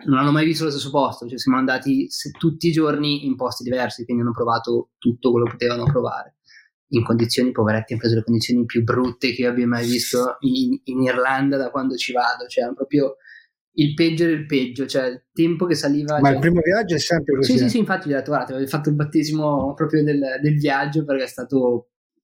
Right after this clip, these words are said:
Speaker 1: assurdo, eh. C'è, c'è stata una pioggia, ah, devastante la seconda o terza notte, non mi ricordo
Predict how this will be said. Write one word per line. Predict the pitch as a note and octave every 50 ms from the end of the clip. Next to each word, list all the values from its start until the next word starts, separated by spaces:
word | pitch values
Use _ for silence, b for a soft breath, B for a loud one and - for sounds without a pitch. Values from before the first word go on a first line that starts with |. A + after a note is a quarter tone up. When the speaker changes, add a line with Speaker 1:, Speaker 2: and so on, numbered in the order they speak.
| _
Speaker 1:
assurdo, | - C3+ - - - - - C#3 C3+ B2 B2+ C3 B2+ B2
eh. | B2+
C'è, | D3 C#3+ C#3
c'è | C#3 C#3 -
stata | - - - - D#3+ D#3+ D#3
una | D3 D3 D3 C#3+
pioggia, | D3 D3+ D3 D3+ E3 D#3 D3 E3 E3+ F3+
ah, | F3 F3 - _ _ _ _ _ _ _ _ _ _ _ _ _ - - - - B2+ B2
devastante | B2 C3 C3+ C3+ C#3 C3+ - - - - C3+ C3+ C3+ C#3 C#3 C#3 D#3+ D#3 D3+
la | C#3 B2 A#2+
seconda | A#2+ - A#2 A#2+ A#2+ A#2+ B2 A#2+
o |
terza | A2+ A#2 A2 - - B2
notte, | A2+ A2+ A#2+ A#2+ - - A#2
non | A2+ A2+
mi | A#2 A#2
ricordo | A#2+ A#2+ A#2+ B2 A#2 A#2 A#2 A#2+ A#2+ C3 C3+ D3 E3 D#3 _